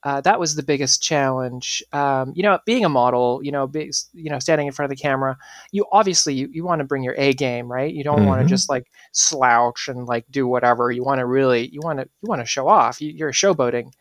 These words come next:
Speaker 2: Sure.
Speaker 1: Um, but, uh, you know, like, the, all of the, the back end of it, like the administration,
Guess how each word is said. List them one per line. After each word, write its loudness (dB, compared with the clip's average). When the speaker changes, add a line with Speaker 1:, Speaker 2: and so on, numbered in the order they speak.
Speaker 2:
Sure. 0
Speaker 1:
Um, 0
but, 2
uh, 4
you -4
know, 0
like, 0
the, -4
all 4
of -2
the, 2
the -6
back 0
end -2
of -6
it, -6
like -8
the -10
administration, -4